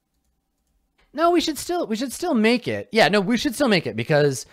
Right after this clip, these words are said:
the employer is identifiable is a given, and, um, the job pays well is off the table. So they're gonna have to choose.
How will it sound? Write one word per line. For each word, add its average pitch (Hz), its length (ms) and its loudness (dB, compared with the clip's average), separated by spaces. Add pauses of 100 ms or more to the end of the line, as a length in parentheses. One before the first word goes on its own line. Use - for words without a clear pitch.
(420)
the 147 80 -2
employer 190 360 6
is 196 120 4
identifiable 147 1040 0
is 127 140 -6
a 120 40 -6
given, 156 580 0 (400)
and, 131 760 0
um, 113 680 0 (480)
the 143 80 -4
job 156 280 4
pays 160 400 0
well 123 400 4
is 120 160 -10
off 131 300 2
the 107 100 -6
table. 98 560 -6 (200)
So - 180 0
they're 151 180 2
gonna 151 200 0
have 156 160 -2
to 139 120 -6
choose. 123 800 -4